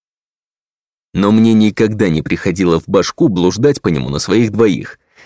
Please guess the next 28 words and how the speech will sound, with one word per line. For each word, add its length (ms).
Ты 120
мог 180
бы 120
сразу 320
открыть 300
телепорт 420
на 80
границе 380
с 80
хаосом. 520
Или 160
силёнок 440
не 80
хватает?» 500
Эмил 320
едва 380
сдержался, 680
чтобы 320
не 100
распахнуть 540
магические 600
ворота 340
и 60
не 120
отправить 460
дурака 360
прямо 360
туда, 400